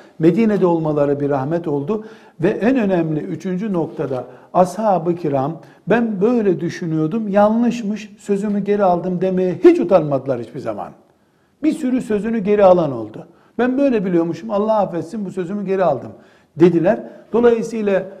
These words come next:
küçük bir ihtilafı senelerce tartışıp durmadılar. Yanlış bilen yanlışını geri aldı. Ömer bin Hattab kalktı mesela, e, filan konuda şöyle düşünenler varmış,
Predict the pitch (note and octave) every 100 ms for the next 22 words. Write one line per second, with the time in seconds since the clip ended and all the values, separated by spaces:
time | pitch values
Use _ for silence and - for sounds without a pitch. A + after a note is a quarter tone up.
0 | - _ - C#3+ - F#3+ C#4 F#3+ G3+ F#3
1 | F3 F#3+ F3+ F3 E3+ B3+ B3+ - - -
2 | - G#3 A3 A3+ B3+ G#3+ F#3 A#3 - F3
3 | F3 F3 - F3+ D3+ D#3+ A2+ G#2+ - -
4 | - _ A3+ C4+ A3+ F#3+ - F3+ A3 G3
5 | F#3 F3+ E3 G3+ F3 F3+ C#3 B2 D3 G#3
6 | - - - A3+ G#3 G3+ G3+ F3 G3+ G3
7 | G3 F#3 - A#3 G#3 - E3 D3+ D3+ C#3
8 | F#3+ G#3+ - - - _ _ - D#3 D3
9 | C#3+ C#3 C#3 - - _ A3+ B3 B3 G3+
10 | G3+ E3+ - - A3+ A3+ G#3+ F#3+ - G3
11 | G#3+ C4+ C#4 F#3+ F3 A3+ A3+